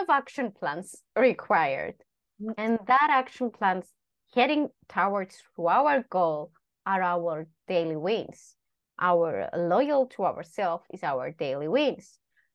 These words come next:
Speaker 2: Mm.
Speaker 1: Getting out of our comfort zone is daily wins. Um, being able to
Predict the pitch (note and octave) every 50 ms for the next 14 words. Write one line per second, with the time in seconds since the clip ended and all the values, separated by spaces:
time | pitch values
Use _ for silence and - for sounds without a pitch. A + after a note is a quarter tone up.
0 | _ F3 F3+ F#3 G3 G#3 G3+ G3+ - G#3 G3 E3 D3+ D#3 D#3 E3 E3 E3+ E3 D3+
1 | A#2+ - D#3+ - - - B3+ C#4 C4+ - C4 A#3+ G#3+ G#3 G3 F3 D#3+ D#3+ - E3+
2 | D#3+ D#3 - _ - C#3+ B2 A#2 A#2+ C#3 C3 C#3 D#3+ A3 D4 D#4+ C#4 - - -
3 | - - _ _ _ _ _ _ _ _ _ F#3+ F3+ E3+ D#3+ D3+ C#3 - - -
4 | - _ _ _ - - D3+ E3+ G3 A#3+ C4+ C4+ C4 A#3+ A#3+ B3+ B3 B3+ C#4+ C#4
5 | B3+ - - G3+ F3